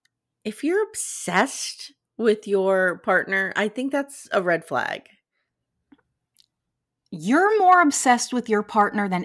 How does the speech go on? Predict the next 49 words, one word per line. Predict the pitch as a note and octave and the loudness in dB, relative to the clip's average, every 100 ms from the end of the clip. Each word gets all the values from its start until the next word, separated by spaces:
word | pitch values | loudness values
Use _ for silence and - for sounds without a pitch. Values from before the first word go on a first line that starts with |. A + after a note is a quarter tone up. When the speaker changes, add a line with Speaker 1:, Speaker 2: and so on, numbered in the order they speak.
| - | -2
Speaker 2:
anyone | A3 B3+ B3 A3+ | 2 4 4 2
I | G3 F#3+ | 2 0
know. | D#3 C3+ | 0 -2
Speaker 1:
No, | G3+ G3 G3 G3 G3 | -4 -6 -6 -6 -6
I'm | |
not | E4 A4+ B4+ B4 A#4 | -6 -6 -8 -6 -6
obsessed | - - - F#3+ - - | -6 -10 -10 -10 -10 -8
with | D3 C3+ | -6 -4
him. | C#3+ B2+ C3 E3 F3+ _ _ _ - | -4 -4 -4 -8 -14 _ _ _ -6
Speaker 2:
I'm, | F#3 F#3 - | -2 -2 -2
I'm | G#3 G3+ | -4 0
quitting | G3 E3+ D#3 | 2 2 0
Speaker 1:
All | |
right, | - - | -2 0
Speaker 2:
this | F4 | 2
Speaker 1:
moving | G4 F4 | 2 2
Speaker 2:
podcast | C#4 B3+ | 2 2
Speaker 1:
on, | C#4 | 2
Speaker 2:
right | C4+ | 2
Speaker 1:
moving | C4 C4+ | 4 4
Speaker 2:
now. | G#3+ F#3+ | 4 2
Speaker 1:
on. | D#3 - C4+ - A#4+ G4 A#4+ | 0 0 0 2 0 2 2
<laughs> | |
Speaker 2:
I'm | F#3+ G3+ | 4 4
literally | G#3 A3+ A3+ | 6 6 4
gonna | G#3 G#3 | 4 2
punch. | - G3+ F#3+ A3+ | 4 0 2 0
If, | A#3 A3+ - | -4 -2 2
it's | A#3 | 2
a | G#3+ | 2
good | B3 C4+ | 0 0
thing | C#4 C#4 | 0 2
we're | C4 A#3 | 4 4
only | A3 G#3 G3+ - | 4 0 -2 -6
seeing | - A3 G3 | -6 -2 0
each | G3 G3 | 0 0
other | F#3+ F3+ | -2 -2
through | F#3 F#3+ F#3 | -6 -4 -4
a | |
screen | F#3 - F#3+ F#3 F#3+ G3 | -4 -4 -4 -4 -4 -4
because | G3 G#3+ | -2 2
Speaker 1:
Well, | B4 | 6
Speaker 2:
my | B4+ | 6
Speaker 1:
I'm | |
not | D5 D#5+ | 6 4
Speaker 2:
fists | D5+ - G4+ | 2 0 -4
are, | F#4 | -2
like, | F4 D#4 - D4 | 0 -2 -2 4
Speaker 1:
healthy. | A3+ - - G3+ G#3+ F#4+ | 4 4 0 -2 2 2